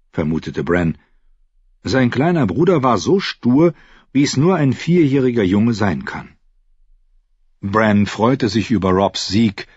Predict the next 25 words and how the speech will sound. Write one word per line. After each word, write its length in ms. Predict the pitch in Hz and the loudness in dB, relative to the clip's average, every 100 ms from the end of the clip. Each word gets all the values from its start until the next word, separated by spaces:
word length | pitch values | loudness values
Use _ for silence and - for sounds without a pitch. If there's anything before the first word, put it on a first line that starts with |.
| _ _ _ - | _ _ _ -2
war 160 | 120 | 2
aber 180 | 113 117 | 2 2
dennoch 400 | 107 113 123 110 | 2 2 2 0
gleichzeitig 720 | 107 104 95 - 101 98 104 | 2 2 0 -4 -4 -4 -6
beunruhigt. 720 | 113 - 143 110 101 98 - _ _ _ _ _ _ _ | -8 0 2 2 2 2 -2 _ _ _ _ _ _ _
Er 260 | - 101 95 | 0 2 2
erinnerte 540 | 85 90 104 120 117 | 0 0 2 2 0
sich 220 | 101 113 - | -2 -2 0
daran, 420 | 107 107 120 113 | 0 2 2 2
was 260 | 104 - | 0 -2
Osha 320 | - 135 120 95 | -2 0 0 0
an 120 | 85 | 0
dem 200 | 90 76 | -2 0
Tag 260 | 98 90 | -2 0
gesagt 440 | 92 82 98 98 - | -2 -2 0 -2 -2
hatte, 320 | 90 107 92 - _ _ _ | -2 0 -2 -6 _ _ _
an 160 | - 80 | -8 -2
dem 200 | 92 85 | 0 2
Robb 260 | 113 - | 0 0
seine 280 | 87 98 98 | 0 2 2
Armee 380 | 95 92 120 107 | 2 2 2 0
aus 260 | 90 - | -2 -2
Winterfell 500 | - 107 101 95 98 | -2 0 -2 -2 -2
herausgeführt 720 | 90 90 120 - 90 - 90 - | 0 0 0 -2 -6 -2 -4 -2
hatte. 340 | 90 98 87 | -4 -2 -4